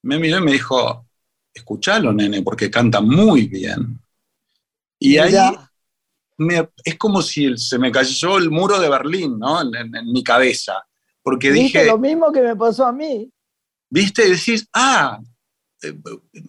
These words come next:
Speaker 1: te desarmaba los lugares comunes". Ella admiraba a los cantantes, sabía lo difícil que era estar ahí arriba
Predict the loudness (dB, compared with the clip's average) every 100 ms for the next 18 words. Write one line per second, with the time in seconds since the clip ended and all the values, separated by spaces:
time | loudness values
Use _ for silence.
0 | -12 -12 _ _ _ -6 -2 0 0 2
1 | 2 2 0 -2 -2 -2 -4 -4 -2 0
2 | -2 -6 -8 -8 -6 -6 -6 -4 -2 0
3 | -2 -4 -4 -2 0 -2 -2 -6 -6 -14
4 | -20 -10 0 2 4 4 2 0 -2 -2
5 | -6 -4 0 0 0 -6 -4 0 0 0
6 | -2 -4 -4 -2 -2 -4